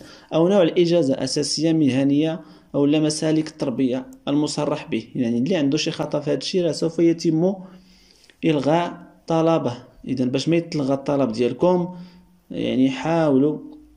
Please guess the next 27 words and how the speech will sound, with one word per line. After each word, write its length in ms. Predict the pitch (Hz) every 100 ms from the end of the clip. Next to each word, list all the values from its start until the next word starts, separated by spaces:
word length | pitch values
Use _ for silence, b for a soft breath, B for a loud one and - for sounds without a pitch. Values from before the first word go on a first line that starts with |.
| _ _ _ - - -
حاولوا 260 | 117 143
تردوا 300 | 139 127 -
البال 360 | 131 120 139 139
لهاد 200 | 123 127
الامور. 380 | - 120 107 -
بالنسبه 500 | 165 202 220 156 165
للناس 240 | 175 165
اللي 100 | 160
تسجلوا 420 | 160 - 110 127
ديجا 320 | 135 131 120 131
وداروا 240 | 120 120
المصادقه 760 | 120 120 110 - 123 - 214 - B B B
راه 80 | 339
صافي، 420 | - 240 220 160
هذوك 220 | 139 147 147
ما، 260 | 143 139
ما 100 | 135
عندهم 200 | 127 135
حتى 140 | - 147
شي 200 | - 135
اشكال، 360 | - 127 120 - B B _ -
راه 300 | 120 131 -
غا-، 260 | - -
يبقاو 480 | 131 131 156 156 156 B B
ديما 220 | 143 170
يدخلوا 280 | 170 135 151
للسيت، 380 | 151 - 202 196